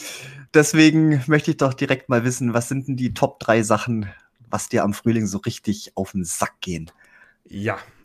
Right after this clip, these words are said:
Speaker 2: ähm, ich fang mal an mit meiner drei, und zwar ist es so ein bisschen der Fahrradweg zur Arbeit. Äh, der ist momentan,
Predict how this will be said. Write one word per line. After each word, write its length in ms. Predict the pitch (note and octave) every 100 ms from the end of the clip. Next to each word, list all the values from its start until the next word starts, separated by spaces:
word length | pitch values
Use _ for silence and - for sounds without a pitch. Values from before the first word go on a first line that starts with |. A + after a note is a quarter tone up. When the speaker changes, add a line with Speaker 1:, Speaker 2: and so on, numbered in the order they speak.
| _
Speaker 2:
ähm, 600 | A2 A#2 A#2 C3 C3 C3 - - - - - - - _
ich 180 | - -
fang 160 | D3+ F3
mal 80 | D3
an 140 | D#3
mit 120 | E3
meiner 240 | C#3 C#3 C3
drei, 680 | B2 A#2+ A#2 C#3+ F#3+ G3
und 200 | - C3
zwar 260 | - B2+ B2+
ist 140 | C#3
es 100 | C#3+
so 80 | -
ein 120 | B2
bisschen 280 | A2 E3 -
der 120 | D3+
Fahrradweg 640 | A#2+ - C#3 C#3 C#3+ C3+ -
zur 240 | - -
Arbeit. 640 | G2 G#2+ A#2+ G2 G2+ A2 -
Äh, 420 | G2+ G#2+ A2+ A2
der 180 | A2+ C#3
ist 180 | C#3 -
momentan, 800 | A2+ F#3 A3 - F#3+ G3 G3+